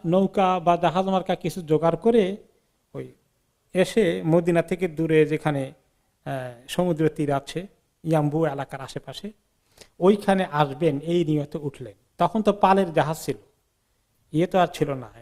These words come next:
এ, কি বলে, স্টিম ইঞ্জিন তো ছিল না, তাই না? তো ওনারা উঠলেন, তো উঠে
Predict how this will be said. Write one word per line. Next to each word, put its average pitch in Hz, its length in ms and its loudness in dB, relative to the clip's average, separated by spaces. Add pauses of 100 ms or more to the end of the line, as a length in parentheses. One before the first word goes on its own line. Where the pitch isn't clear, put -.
(120)
এ, 123 40 -18
কি 139 160 -6
বলে, 113 240 -16 (120)
স্টিম - 280 0
ইঞ্জিন 170 280 0
তো 156 100 -6
ছিল 139 200 -4
না, 110 220 -14
তাই 175 140 -2
না? 175 200 -4 (1000)
তো 165 100 0
ওনারা 196 240 4
উঠলেন, 208 440 -2 (400)
তো 127 440 -12 (100)
উঠে 175 580 -2